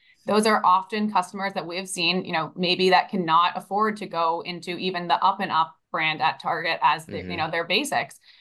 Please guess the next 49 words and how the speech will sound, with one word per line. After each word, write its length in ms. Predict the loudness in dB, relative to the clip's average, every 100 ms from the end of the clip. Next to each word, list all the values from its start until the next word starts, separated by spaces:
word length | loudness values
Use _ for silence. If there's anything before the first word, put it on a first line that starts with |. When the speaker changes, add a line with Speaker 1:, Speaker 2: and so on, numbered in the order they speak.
| -2
Speaker 1:
And 160 | -2 2
so 340 | 4 4 2
is 180 | -4 -4
this 300 | -2 -4 -6 -2
their 180 | -2 -2
play 300 | 0 0 0
to 120 | 0
get 180 | -2 -2
them 160 | -4
back 300 | 2 2 2 -6
and 280 | -10 -12 _ _ -10
get 140 | -2
them 140 | 0
back 240 | 4 2 2
in 100 | -8
stores? 320 | -4 -4 -4
And 80 | -4
everyone 360 | -4 -4 -2
loves 180 | -2 -2
that 180 | -2 -2
Target 300 | -4 -2 -4
adventure 460 | -4 -6 -8 -4 -4
of 120 | -2
maybe 240 | -6 -4
adding 320 | 0 0 -2
one 140 | -6 -4
more 200 | -6 -6
thing 160 | -8
in 100 | -4
your 100 | -4
cart. 480 | -4 2 2 2 -2
So, 340 | 2 4 2 -4 _ _ _ 2
um, 460 | 4 4 -2 -12 _ _ _ _ _
I 200 | 2 2
think 280 | 2 -2 0
it's, 300 | -2 -6 -18 _ -2
you 100 | 2
know, 280 | 2 2 -4
a 80 | -2
necessary 640 | 0 -2 -4 0 0 0
play 300 | 2 2 2
if 100 | -4
they 120 | -8
need 160 | -10 -12
to 80 | -8
do 180 | 0
it. 140 | 0 0
Is 180 | -4 0
it 300 | 0 -2